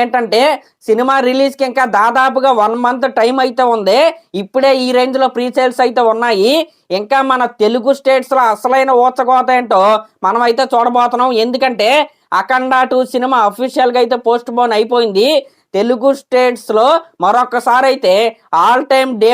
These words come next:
one రికార్డు అయితే పవర్ స్టార్ పవన్ కళ్యాణ్ గారు అయితే కొట్టబోతున్నారు. దీంట్లో ఎటువంటి డౌట్ అయితే లేదనమాట. త్రిబుల్ ఆర్ సినిమా క్రియేట్ చేసిన గ్రాస్ రికార్డు ఏదైతే ఉందో అదైతే ఇంకా ఏ సినిమా కొట్టలేదు. అది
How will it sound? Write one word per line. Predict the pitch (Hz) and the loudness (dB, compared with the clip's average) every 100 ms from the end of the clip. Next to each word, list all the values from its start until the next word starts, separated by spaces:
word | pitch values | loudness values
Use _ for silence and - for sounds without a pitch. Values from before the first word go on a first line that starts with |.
| 254 | 2
one | 262 254 | 0 0
రికార్డు | 240 247 240 247 | 0 -2 0 0
అయితే | 240 247 208 | 0 -2 0
పవర్ | 208 247 | 0 0
స్టార్ | - 240 233 233 | 0 -2 0 0
పవన్ | 233 240 | 0 0
కళ్యాణ్ | 226 233 226 226 | 2 2 0 0
గారు | 226 | 0
అయితే | 226 233 | -2 -2
కొట్టబోతున్నారు. | 196 196 226 233 233 220 214 262 311 - _ - | -2 -2 -2 0 0 0 4 4 2 -2 _ -2
దీంట్లో | 202 233 247 196 | -2 0 0 -2
ఎటువంటి | 190 247 254 233 | -2 -2 -2 -2
డౌట్ | 233 240 | 0 0
అయితే | 233 226 | 0 0
లేదనమాట. | 226 220 220 202 202 247 294 - _ - | 0 0 -2 -2 0 0 0 -4 _ -2
త్రిబుల్ | 208 214 254 | -2 0 0
ఆర్ | 262 285 | 0 0
సినిమా | 247 254 247 240 | -4 -2 -4 -2
క్రియేట్ | 240 240 233 | -2 -2 -2
చేసిన | 240 233 240 233 185 165 | -2 -2 -2 -2 -2 -2
గ్రాస్ | 175 240 247 233 | 0 0 -2 -6
రికార్డు | 233 233 208 214 | -2 -2 -2 -2
ఏదైతే | 233 226 240 226 | -2 -2 0 0
ఉందో | 185 190 294 - _ - 170 | 0 2 2 -2 _ -6 -2
అదైతే | 196 220 247 | 0 0 -2
ఇంకా | 220 240 190 | -2 0 2
ఏ | 226 226 | 0 0
సినిమా | 233 240 233 | -4 -2 -2
కొట్టలేదు. | 208 226 220 196 247 294 - - 160 | -2 0 0 2 2 2 -2 -6 -4
అది | 196 | -2